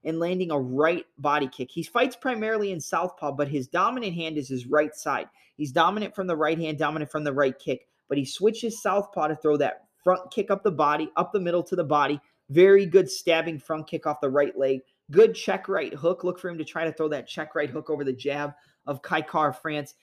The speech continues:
He likes to measure a lot with his lead hand. If you come at him and try to throw combinations, he'll measure with the lead hand, roll underneath, try to keep you away from him, and he's very good at defending anything and everything you throw at him. And one thing that's very impressive about Askarov is he's seventy percent deaf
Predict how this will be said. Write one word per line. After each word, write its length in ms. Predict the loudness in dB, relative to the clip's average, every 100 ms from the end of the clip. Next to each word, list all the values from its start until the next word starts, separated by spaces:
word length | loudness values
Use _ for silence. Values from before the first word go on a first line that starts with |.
| _
He 100 | 2
likes 220 | 2 0
to 140 | -4
measure 480 | -4 -4 -4 -2 2
a 60 | 2
lot 240 | 2 0
with 100 | -2
his 220 | -4 -4 -2
lead 180 | -4
hand. 380 | -4 -6 -6 -8
If 120 | -8
you 60 | -10
come 260 | -10 -8 -4
at 140 | -4
him 80 | -6
and 80 | -6
try 140 | -6
to 80 | -4
throw 200 | 0 0
combinations, 680 | 0 -6 -6 -8 -8 -12 -14 _ 2
he'll 140 | 2
measure 340 | 4 2 2
with 140 | -2 0
the 80 | 2
lead 240 | 2 0
hand, 340 | -2 -4 -4
roll 220 | 0 2 2
underneath, 500 | 2 0 -2 -6 -8 _ _
try 200 | -2 2
to 80 | 2
keep 280 | 0 -10 0
you 120 | 2
away 260 | 4 2
from 240 | -2 -2 0
him, 180 | -2 -4 _ _
and 100 | -8
he's 140 | -6 -2
very 420 | 2 4 4 0
good 320 | 2 2 2 -2
at 160 | -12 -10
defending 680 | -12 -8 -8 -6 -8 -10 -12 -10
anything 440 | -8 -8 -10 -12
and 80 | -10
everything 500 | -10 -8 -10 -10 -8
you 100 | -8
throw 320 | -4 -2 0
at 80 | -2
him. 120 | -8 _ _ _ _
And 220 | -2 2 4
one 180 | 2
thing 160 | 0 -4
that's 200 | -6 -6
very 280 | -2 -2 -2
impressive 400 | -4 -8 -8 -8
about 220 | -4 -4
Askarov 480 | -4 -8 -6 -4 -4
is 100 | -6
he's 220 | -8 -8
seventy 420 | -2 -2 0 -6
percent 540 | -8 -8 -8 -12 -8 0
deaf 240 | 0 -2